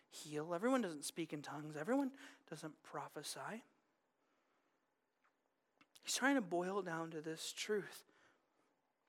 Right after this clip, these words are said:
The church has been gifted differently. The members of the church have been made uniquely. And that's beautiful. Like, think,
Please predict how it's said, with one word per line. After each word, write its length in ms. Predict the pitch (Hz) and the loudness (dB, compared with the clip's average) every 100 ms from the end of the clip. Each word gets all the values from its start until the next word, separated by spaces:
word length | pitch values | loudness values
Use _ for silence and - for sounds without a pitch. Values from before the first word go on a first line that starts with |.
| - - | -20 0
The 80 | - | 4
church 320 | 175 196 226 | 6 6 4
has 100 | 269 | 2
been 180 | 240 190 | 0 2
gifted 440 | 170 175 - 170 - _ - 170 | 4 2 2 -4 -4 _ -14 -2
differently. 520 | 165 165 202 208 247 294 - _ _ _ _ _ _ - - | -2 0 -2 0 0 -2 -8 _ _ _ _ _ _ -12 -4
The 180 | 220 185 | 8 10
members 400 | 175 180 208 202 | 12 12 12 10
of 80 | 202 | 10
the 80 | 196 | 8
church 300 | 202 196 - | 10 8 8
have 80 | |
been 200 | 170 165 | 4 4
made 300 | 165 185 190 185 - - - | 4 6 6 4 -8 -18 -12
uniquely. 680 | - 151 143 165 202 247 247 302 - - - _ _ _ _ _ _ _ - | -4 -2 2 0 2 4 4 2 -6 -20 -20 _ _ _ _ _ _ _ -10
And 80 | - | -2
that's 160 | 165 165 | -2 -2
beautiful. 540 | - 202 247 - - - _ _ _ _ _ _ _ _ _ - | -6 -4 -4 -8 -16 -20 _ _ _ _ _ _ _ _ _ 0
Like, 100 | 208 | 0
think, 320 | - - 269 | -2 -2 0